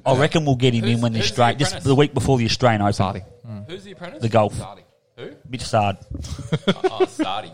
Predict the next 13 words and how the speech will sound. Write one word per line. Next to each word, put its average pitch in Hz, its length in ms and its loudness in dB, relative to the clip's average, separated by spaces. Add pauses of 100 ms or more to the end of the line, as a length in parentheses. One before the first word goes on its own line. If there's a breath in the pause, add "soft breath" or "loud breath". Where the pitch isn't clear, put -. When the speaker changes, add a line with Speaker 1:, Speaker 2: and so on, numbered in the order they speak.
(100)
Speaker 3:
Yeah. 104 180 -2
Speaker 1:
Sardi. 104 300 -2
Speaker 3:
<laughs> - 1600 -16
He's 120 140 -4
really, 156 180 2
he's 135 120 0
focused 156 340 0
on 139 80 0
his 117 100 0
golf 120 260 0
career. 104 320 -4 (400)
Speaker 4:
Yeah. 117 80 -2
Speaker 1:
Yeah. 95 120 -4